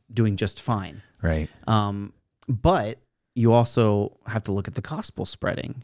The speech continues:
Speaker 1: You know, is this an act of Satan being bound that the gospel can, can be spread at all? Um, so whether you put his binding in the millennium or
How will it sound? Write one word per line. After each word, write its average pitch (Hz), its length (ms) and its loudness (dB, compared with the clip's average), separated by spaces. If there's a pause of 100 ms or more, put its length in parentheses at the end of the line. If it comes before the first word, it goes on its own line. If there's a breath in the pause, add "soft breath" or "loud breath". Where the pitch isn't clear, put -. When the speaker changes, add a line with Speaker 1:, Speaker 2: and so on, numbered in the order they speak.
Speaker 1:
You - 120 -4
know, 104 420 -2
is 123 220 2
this 123 360 0
an 104 160 -2
act 110 300 -2
of 101 80 -8
Satan 101 240 -2
being 98 200 -4
bound 107 340 0
that 101 100 -10
the 110 80 -12
gospel 101 420 -4
can, 98 440 -6 (560)
can 107 180 -2
be 101 80 -2
spread 98 340 -4
at 92 120 -4
all? 190 360 -8 (600 loud breath)
Um, 101 500 2 (1300)
so 120 520 4 (800)
whether 131 280 4
you 123 180 -2
put 127 240 -2
his 120 260 -4
binding 107 500 2
in 107 240 0
the 107 60 2
millennium 107 800 4
or 104 280 -2